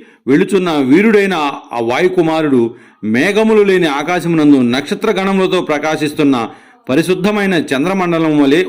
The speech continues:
ఉన్నాడు. సింహం వంటి పరాక్రమము గల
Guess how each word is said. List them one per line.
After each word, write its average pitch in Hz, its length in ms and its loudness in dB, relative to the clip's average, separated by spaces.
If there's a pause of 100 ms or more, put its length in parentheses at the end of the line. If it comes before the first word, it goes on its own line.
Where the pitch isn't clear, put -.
ఉన్నాడు. 117 360 -2 (680)
సింహం 160 440 2
వంటి 151 180 2
పరాక్రమము 165 720 -2
గల 135 280 0